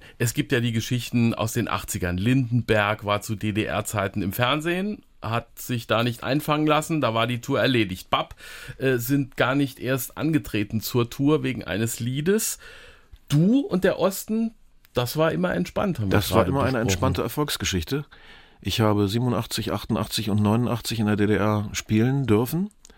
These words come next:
Speaker 2: Und ich habe keinerlei Einschränkungen gehabt,
Speaker 1: Mhm.
Speaker 2: keinerlei Zensur. Ich weiß gar nicht, wo die anderen das Problem hatten. Ich hatte keins.
Speaker 1: Mhm.
Speaker 2: Ähm, das kam einfach so, weil ich, äh,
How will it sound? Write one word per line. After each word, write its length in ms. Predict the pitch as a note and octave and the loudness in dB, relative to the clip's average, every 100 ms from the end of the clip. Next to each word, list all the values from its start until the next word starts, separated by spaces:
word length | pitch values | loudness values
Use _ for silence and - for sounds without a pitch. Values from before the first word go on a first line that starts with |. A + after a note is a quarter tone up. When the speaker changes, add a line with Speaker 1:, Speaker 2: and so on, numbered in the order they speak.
| - - - - - - | -20 -20 -20 -20 -20 -4
Speaker 2:
Und 600 | G#2+ G#2+ A2 G2+ - - | 2 4 4 0 -6 -6
ich 200 | G2+ - | -6 -2
habe 280 | G#2+ G#2+ G2+ | 0 4 2
keinerlei 760 | - - D3+ F3+ C#3 A#2+ B2 A#2+ | 2 2 4 4 2 0 -2 -4
Einschränkungen 680 | A2 A#2+ - A#2 A2 G#2 G2+ | -2 0 0 -2 0 2 2
gehabt, 420 | G2 G#2 F3 - | 2 2 -2 -2
Speaker 1:
Mhm. 60 | A2 | 2
Speaker 2:
keinerlei 420 | B2 D#3 D3+ C3+ | 4 2 0 -2
Zensur. 540 | - C3 G#2+ F#2+ B2+ | -4 -4 -2 -2 -2
Ich 120 | A2 A2+ | -4 -2
weiß 180 | A2+ | -2
gar 140 | - G#2+ | 0 -2
nicht, 120 | A#2+ | 0
wo 40 | A2+ | 0
die 120 | A2+ | 2
anderen 160 | A#2 A2+ | 2 0
das 120 | - | -2
Problem 380 | G#2 G2 F#2 F2+ | -4 0 2 2
hatten. 200 | A#2 C3+ | 0 -2
Ich 140 | G2+ | -2
hatte 160 | G2 D#2+ | -2 0
keins. 380 | D#2+ A#2 D#3 - - | 2 0 -2 -8 -4
Speaker 1:
Mhm. 240 | G#2 A2+ A#2+ - - | -2 -2 -4 -14 0
Speaker 2:
Ähm, 420 | G2+ A2 A2 G2+ | 4 4 4 0
das 200 | G#2+ - | -2 0
kam 220 | A2+ A#2 | 2 2
einfach 260 | G#2 C3 A#2+ | 0 -2 -2
so, 320 | G2+ A#2 D3 | 2 2 2
weil 120 | B2 | 0
ich, 300 | A2+ - - | 0 -4 -6
äh, 300 | A2 G#2+ G#2 | 0 2 0